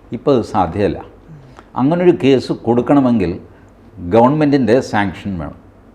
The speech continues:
ഈ ഗവൺമെൻറ്റിൻ്റെ സാങ്ഷൻ വാങ്ങിച്ചിട്ട് ഗവൺമെൻറ്റിനെതിരെ തന്നെ ഒരു കേസ് കൊടുക്കാൻ പറ്റുമോ? ഏതെങ്കിലും ഗവൺമെൻറ് സാങ്ഷൻ തരുമോ? ഈ സാധനം പോയി, പോയി സുപ്രീം കോടതിയിൽ വരെ പോയി. സുപ്രീം കോടതി പറഞ്ഞു,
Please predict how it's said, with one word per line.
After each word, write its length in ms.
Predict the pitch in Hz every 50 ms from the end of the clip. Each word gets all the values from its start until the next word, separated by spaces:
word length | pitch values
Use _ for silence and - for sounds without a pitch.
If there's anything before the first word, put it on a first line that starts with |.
| - - - - - - - - - - - - - - - - - - - - -
ഈ 80 | 123 131
ഗവൺമെൻറ്റിൻ്റെ 640 | 127 127 101 110 117 127 156 165 165 165 170 170
സാങ്ഷൻ 460 | 151 - 143 143 139 127 - 151 160 143
വാങ്ങിച്ചിട്ട് 400 | 131 135 143 139 127 127 120 135
ഗവൺമെൻറ്റിനെതിരെ 720 | 113 113 120 139 143 143 151 151 151 143 143 135 131 139
തന്നെ 140 | 127 117 123
ഒരു 100 | 131 113 -
കേസ് 200 | 107 113 110 -
കൊടുക്കാൻ 340 | 143 104 85 76 80 80 76
പറ്റുമോ? 220 | 71 - - - - - - - - - - - - - - - -
ഏതെങ്കിലും 440 | 107 117 123 147 147 147 143 139 135
ഗവൺമെൻറ് 380 | 123 120 127 120 120 131 123
സാങ്ഷൻ 500 | 110 - 110 107 107 98 90 - 120 104
തരുമോ? 200 | 80 71 71 65 67 - - - - - - - - - - - - - - - - - - - - -
ഈ 140 | 135 143 180
സാധനം 520 | 175 - - 156 143 143 160 165 170 170 143
പോയി, 240 | 110 123 143 160
പോയി 240 | 151 151 139 143 156
സുപ്രീം 420 | 143 143 - 120 - 135 143 147 139
കോടതിയിൽ 320 | 135 131 135 135 127 117
വരെ 200 | 110 120 120 113
പോയി. 520 | 107 110 - 101 101 90 80 85 - 214 - - - - - - - - - - - -
സുപ്രീം 340 | - 127 117 - 156 165 170
കോടതി 240 | 147 139 135 131 131
പറഞ്ഞു, 440 | 95 131 101 110 113 101 87 92